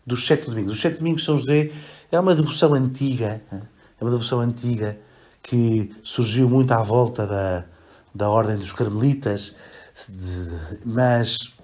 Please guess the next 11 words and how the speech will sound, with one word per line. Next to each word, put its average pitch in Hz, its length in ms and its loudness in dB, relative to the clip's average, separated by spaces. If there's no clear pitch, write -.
e, 120 540 -2
e 170 60 -14
que - 180 2
é 196 40 10
muito 190 220 4
antiga 185 600 4
e 165 120 0
é, 165 300 4
é 117 260 -4
muito 202 380 0
útil. 98 360 -4